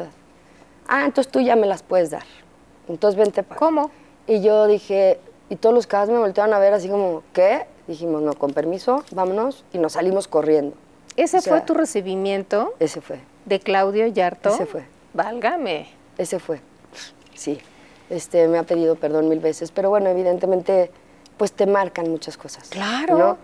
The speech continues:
Speaker 1: Entonces
Speaker 2: ¿Tú no, no habías tenido un desencuentro de esa magnitud con algún otro hombre?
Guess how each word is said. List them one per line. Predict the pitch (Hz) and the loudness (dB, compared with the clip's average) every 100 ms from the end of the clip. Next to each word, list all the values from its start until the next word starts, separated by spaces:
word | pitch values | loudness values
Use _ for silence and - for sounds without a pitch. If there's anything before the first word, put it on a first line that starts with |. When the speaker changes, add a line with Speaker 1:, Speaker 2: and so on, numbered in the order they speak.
| - - - - - | -20 -20 -20 -20 -8
Speaker 1:
Entonces | 196 190 - 208 196 - 208 208 196 196 185 | -4 -2 0 0 0 0 4 6 6 4 2
Speaker 2:
¿Tú | 233 | 0
no, | 262 | 2
no | 294 | 2
habías | 302 285 - | 2 0 0
tenido | 262 254 247 247 240 | 0 0 0 2 2
un | 233 233 240 | 2 0 -2
desencuentro | 220 214 202 180 202 208 220 208 | -2 -2 -4 -4 -4 -4 0 0
de | |
esa | 196 208 | 0 -2
magnitud | 196 165 160 160 185 185 | -4 -6 -8 -8 -6 -6
con | - 185 170 | -4 -4 -2
algún | 160 165 180 180 | -4 -4 -4 -4
otro | 175 175 165 | -4 -4 -4
hombre? | 160 180 | -4 -6